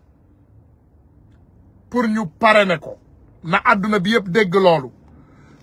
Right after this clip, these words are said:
Bassirou Diomaye Faye. Waa ji, séeréer bu, bu ñaawul bi. Suñu séeréer bu vilain wul bi, hein?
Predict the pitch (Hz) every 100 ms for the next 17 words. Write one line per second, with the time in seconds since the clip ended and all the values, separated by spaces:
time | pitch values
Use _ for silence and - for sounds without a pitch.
0 | - - - 247 - 294 269 262 269 185
1 | 151 240 262 247 247 247 175 214 220 202
2 | - _ _ _ _ _ _ _ 175 240
3 | 240 202 247 233 156 _ - 240 247 254
4 | 233 202 226 196 208 214 208 196 160 123
5 | - _ - - 247 262 254 262 247 262
6 | 262 214 226 208 233 214 202 180 160 170
7 | 240 302